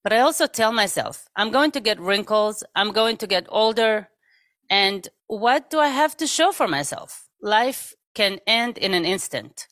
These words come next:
I want to do everything, all the things I love, Zumba and all the other stuff. I have so much fun going out and moving my body.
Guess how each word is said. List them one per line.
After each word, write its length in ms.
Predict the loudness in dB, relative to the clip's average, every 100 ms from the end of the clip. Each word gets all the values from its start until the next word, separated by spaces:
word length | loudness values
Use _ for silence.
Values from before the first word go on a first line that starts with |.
| _ _ -4
I 100 | -2
want 240 | 0 0 -2
to 80 |
do 160 | -2 0
everything, 680 | 2 0 -2 -2 -2 -4 -16 -2
all 120 | -2
the 120 | 0
things 200 | 0 2
I 120 | 4 4
love, 480 | 4 4 0 -4 _ _ _ _ _ _
Zumba 640 | -4 0 2 4 4 2 0
and 140 | -2
all 180 | 0 2
the 80 | 2 2
other 140 | 2 -4
stuff. 520 | -2 -4 -6 -16 _ _ _ _ _ _ -2
I 40 |
have 120 | -2
so 200 | 0 0
much 240 | 2 0 0
fun 320 | 2 2 2
going 260 | 2 2
out 320 | 4 2 2 0
and 140 | -2
moving 240 | -2 0
my 140 | 0 2
body. 500 | 2 2 -2 -10